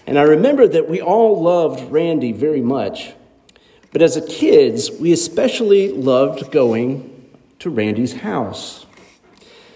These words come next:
You see, Randy's brother was a wealthy banker, and they lived on many acres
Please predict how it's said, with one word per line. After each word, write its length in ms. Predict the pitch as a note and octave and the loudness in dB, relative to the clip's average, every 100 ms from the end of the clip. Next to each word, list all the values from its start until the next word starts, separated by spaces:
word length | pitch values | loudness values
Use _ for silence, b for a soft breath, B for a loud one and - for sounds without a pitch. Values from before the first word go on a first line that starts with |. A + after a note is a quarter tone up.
| b b b b b | b b b b b
You 80 | C#3+ | -2
see, 140 | E3 | 2
Randy's 640 | E3+ C3 E3+ G3+ F#3+ F3+ B2+ | 2 4 6 4 2 -2 -4
brother 760 | A#2 D3+ F#3+ C#3 B2 D#3 D#3 | 0 4 4 4 0 -2 -6
was 220 | D#3+ C#3 | -4 2
a 160 | D#3 C#3+ | 4 4
wealthy 540 | C3+ D3+ E3+ E3+ D#3 | 4 4 4 2 0
banker, 560 | C3 D3 D#3 D#3+ G#2+ G2 | 0 0 0 -2 -6 -6
and 160 | - C3 | -4 2
they 120 | C#3 | 4
lived 340 | C#3 F#3 E3+ | 4 4 4
on 320 | F#3 C#3+ C#3+ D3 | 2 4 4 4
many 320 | E3+ F3+ F3+ | 4 4 4
acres 720 | D3 D#3 D3+ G#2 C#3 - - | 4 2 0 -6 -6 -8 -14